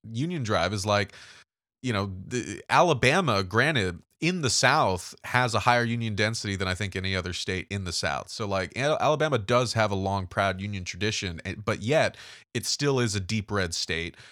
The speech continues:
It still is a, uh, right to work state where, um, you know, unions have been kind of vilified and, and beaten back for many, many years, right? So there's a lot of,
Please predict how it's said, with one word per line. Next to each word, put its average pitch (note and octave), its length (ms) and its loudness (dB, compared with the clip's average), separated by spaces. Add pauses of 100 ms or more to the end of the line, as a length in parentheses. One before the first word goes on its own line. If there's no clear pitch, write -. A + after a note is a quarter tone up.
(140)
It G#2 140 -6
still C3 340 0
is A#2 320 2
a, G#2+ 420 2
uh, G2 260 2
right G2 260 0
to G2 80 -12
work F2+ 240 -4
state F2+ 500 -4
where, F#2+ 580 0 (580)
um, G2+ 420 2
you A2+ 100 0
know, F#2 220 0 (460)
unions A#2+ 560 -2
have G2 280 2
been F#2+ 460 0 (380)
kind A2 120 0
of F2 100 0
vilified F#2 1120 2
and, F#2 280 -4
and F2+ 220 -4
beaten G2 300 -6
back F2 320 -2
for F#2+ 180 -4
many, F2 260 -4
many E2+ 240 -4
years, B2+ 540 -2 (380)
right? G#2 200 2
So A2+ 460 0
there's G#2+ 380 -2
a G#2+ 60 -2
lot A2+ 520 0
of, - 540 -4